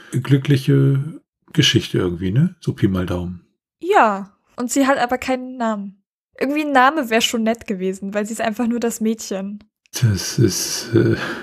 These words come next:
Speaker 1: guck grad noch über den Text rüber, wenn wir noch irgendwo eine andere Stelle haben, die ein bisschen ausnehmend ist, aber ich glaub, der Rest ist relativ normal, ne?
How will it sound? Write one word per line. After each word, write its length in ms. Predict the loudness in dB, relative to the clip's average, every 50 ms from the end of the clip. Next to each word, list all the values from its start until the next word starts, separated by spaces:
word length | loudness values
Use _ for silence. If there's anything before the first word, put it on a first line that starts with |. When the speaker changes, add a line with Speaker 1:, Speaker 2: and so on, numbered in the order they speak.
| -14 -20 -20 _ _ _ _ _
Speaker 1:
guck 200 | 0 0 0 2
grad 180 | 0 2 2
noch 100 | 2 0
über 180 | 0 0 -2 -2
den 100 | -4 -2
Text 380 | -2 -2 -4 -4 -10 -2 2 2
rüber, 340 | 4 4 4 2 0 -2 -4 -10 -18 -20 -20 -20 -20 -18 -6
wenn 140 | -2 -2 -2
wir 80 | 0
noch 60 | 0
irgendwo 220 | 0 0 0 2 0
eine 120 | 0 0
andere 200 | 0 0 -2 -2
Stelle 340 | -4 -2 0 0 0 0 0
haben, 180 | -2 -2 -2 -2
die 100 | -2 -2
ein 100 | 0 2
bisschen 340 | 0 0 0 0 -4 -4 -2
ausnehmend 580 | 0 0 0 0 2 2 2 2 2 2 2
ist, 220 | 0 0 0 0 -2
aber 420 | -2 -2 -2 -2 -4 -4 -6 -8 -14 -20 -20 -20 -20 -20 -6
ich 60 | 0
glaub, 180 | 0 0 0 2
der 160 | 0 2 2
Rest 280 | 2 2 2 0 0 -2
ist 260 | -2 -4 -4 -2 0
relativ 500 | -2 -2 -2 -4 -2 -2 -2 -2 -2 -2
normal, 560 | -2 0 0 0 0 0 0 -2 -2 -2 -2
ne? 220 | -2 -2 -4 -4